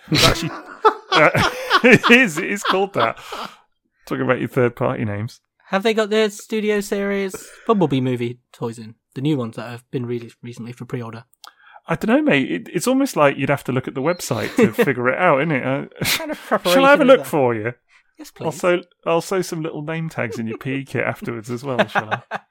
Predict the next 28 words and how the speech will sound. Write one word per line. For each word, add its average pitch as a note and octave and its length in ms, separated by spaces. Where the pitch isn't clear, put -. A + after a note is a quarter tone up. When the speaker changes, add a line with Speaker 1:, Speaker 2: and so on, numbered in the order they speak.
Speaker 3:
<laughs> - 280
Speaker 1:
I'm A2 180
just, E2+ 140
I'm D#2+ 60
Speaker 2:
Honestly. A2 220
Speaker 1:
dreading G2+ 480
them F#2 240
getting F2+ 180
Speaker 3:
I'd F2+ 100
like E3 180
that. - 160
Speaker 1:
Reboost E2+ 340
in E2+ 140
stock. - 460
Reboost, F2 600
Crosscut, - 600
all E2+ 140
that F2 160
stuff. - 380
It's E2 180
just, - 220
it's - 120
gonna F2+ 180
be E2 180
impossible E2+ 720
to - 140
resist D#2+ 380
Reboost. E2 480